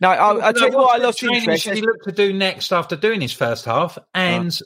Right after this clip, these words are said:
Speaker 2: what should he eat on the morning of the race?
Speaker 1: So, right. So, and it's not been horrible. Look, I, I was reading David's comment. Uh, "Nearly missed you guys. Went off."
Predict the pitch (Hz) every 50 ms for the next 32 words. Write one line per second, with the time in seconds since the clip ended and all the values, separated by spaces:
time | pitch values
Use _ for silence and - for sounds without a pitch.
0 | _ _ - 170 185 180 180 - 160 147 156 151 139 131 - 117 123 123 123 123
1 | 123 120 117 113 110 110 104 101 95 90 - - - _ - - 143 113 - _
2 | _ - 131 139 131 110 - - _ _ _ _ _ _ _ - - 180 175 123
3 | 156 175 135 175 190 151 190 220 190 - - 175 160 156 147 127 131 131 135 -
4 | - 151 - 127 151 170 165 147 185 208 196 175 165 139 - 190 190 185 170 139
5 | 139 110 - - _ _ _ _ _ _ _ - - 139 120 110 104 101 - _
6 | _ _ - 127 135 135 135 127 85 117 165 180 185 175 160 156 160 143 - -
7 | 135 - 147 143 139 139 - - 160 151 110 110 147 147 143 - -